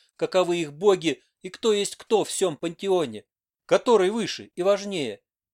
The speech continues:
Виной всему была вольность суждений. Именовали кто во что горазд, и только боевой клич в многоустье звучал однообразно. «Варвар!» А коль в битве одержат верх,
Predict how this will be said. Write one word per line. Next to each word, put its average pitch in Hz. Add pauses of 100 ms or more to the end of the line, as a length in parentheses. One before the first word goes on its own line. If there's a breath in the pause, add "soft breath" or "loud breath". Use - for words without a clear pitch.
(240)
Виной 117
всему 135
была 123
вольность 135
суждений. 131 (440)
Именовали 185
кто -
во 185
что 185
горазд, 185 (340)
и 165
только 196
боевой 180
клич 185
в 143
многоустье 151
звучал 143
однообразно. 135 (360)
«Варвар!» 180 (600)
А 107
коль 123
в 107
битве 127
одержат 123
верх, 131